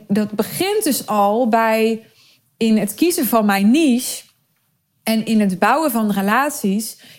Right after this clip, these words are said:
kiezen voor de mensen die ik ook zou kiezen als ik gewoon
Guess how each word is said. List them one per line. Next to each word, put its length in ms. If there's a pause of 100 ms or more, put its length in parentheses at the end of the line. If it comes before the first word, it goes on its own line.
kiezen 460
voor 200
de 80
mensen 800 (480)
die 240
ik 140
ook 220
zou 200
kiezen 420
als 200
ik 140
gewoon 500